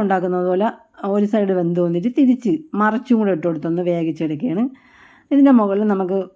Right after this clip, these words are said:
വേണമെങ്കിൽ കുറച്ച് നെയ്യോ വെളിച്ചെണ്ണയോ തടവി കൊടുക്കാം. ഇതിൻ്റെ മുകളിൽ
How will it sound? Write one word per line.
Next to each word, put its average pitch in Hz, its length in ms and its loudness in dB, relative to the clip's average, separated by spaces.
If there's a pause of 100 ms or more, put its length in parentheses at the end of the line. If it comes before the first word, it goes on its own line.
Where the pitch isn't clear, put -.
(240)
വേണമെങ്കിൽ 190 640 0 (100)
കുറച്ച് 190 360 -2 (420)
നെയ്യോ 180 420 0
വെളിച്ചെണ്ണയോ 185 560 -2
തടവി 170 300 -4
കൊടുക്കാം. 165 360 -6 (120)
ഇതിൻ്റെ 254 260 2
മുകളിൽ 196 220 -2